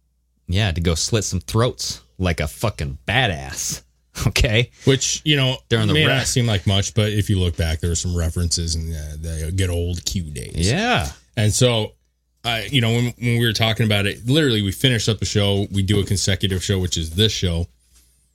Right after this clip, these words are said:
Speaker 2: And as soon as we were done, Chris made that, and I was like, "Whoa." And we were all just like, "Why would he do that? Like, nobody fact checks him? Like, come on."
Speaker 1: Yeah, why would he say Robert Durham?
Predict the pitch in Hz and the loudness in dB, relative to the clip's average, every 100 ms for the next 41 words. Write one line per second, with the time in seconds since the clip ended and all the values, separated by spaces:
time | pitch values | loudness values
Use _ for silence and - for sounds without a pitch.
0 | _ - - 101 - 117 104 104 92 107 | _ -8 0 0 2 2 2 2 2 2
1 | 98 87 - - 101 92 95 90 92 92 | 2 -2 -6 -2 -2 2 0 2 0 2
2 | 90 90 85 - - 123 113 80 87 98 | 0 2 -2 -4 -10 -4 -2 0 2 0
3 | 98 107 107 107 95 104 87 80 - _ | 2 2 2 2 2 0 0 -2 -10 _
4 | _ _ _ 104 156 196 135 147 202 92 | _ _ _ -4 -2 0 0 0 0 -2
5 | 73 - _ _ 131 127 123 151 185 - | -4 -12 _ _ 0 2 2 2 0 0
6 | 131 147 - 170 170 202 208 - 139 - | -2 -2 -2 -2 0 -2 -2 -2 -4 0
7 | 196 92 73 _ - 104 104 117 131 117 | 0 -2 -4 _ -2 2 2 2 2 0
8 | 107 117 104 92 92 80 71 73 71 71 | 0 0 2 2 0 -2 -4 -2 -2 -2